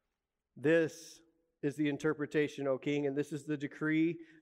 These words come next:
the Most High has issued against my lord the king. You will be driven away from people, and you will live with the wild animals, and you will eat grass like cattle and drenched with the dew of heaven.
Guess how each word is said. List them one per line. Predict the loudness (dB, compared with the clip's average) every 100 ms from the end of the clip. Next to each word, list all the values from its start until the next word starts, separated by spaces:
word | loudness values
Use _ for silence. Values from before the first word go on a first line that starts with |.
| -4
the | 0
Most | 4 2 2 2
High | 4 6
has | 4 0
issued | -2 0 -2 0
against | 0 0 0 -4
my | -2 0
lord | 0 -2 -2
the |
king. | -4 -2 -2 -6 -12 _ _ _ _ -8
You | -2 0 2
will | 2
be | 2 0
driven | -2 0 2 4 2 2
away | 0 2 4 4 2
from | 0 -2 -4
people, | -4 -8 -4 -2 -2 -4 _ _ _ _ _ _
and | 0 2
you | 2 2
will | 6 6
live | 6 6 6 4 2
with | -2
the | 2
wild | 4 4 4 2 4
animals, | 4 4 2 2
and | 2
you | 2
will | 4
eat | 2 2
grass | -2 2 2 0 0
like | 0 0 -2
cattle | 0 2 4 2 2
and | -2 -2
drenched | 0 0 0 -4
with | -6
the | -6
dew | -2 2 2
of | 4
heaven. | 2 2 0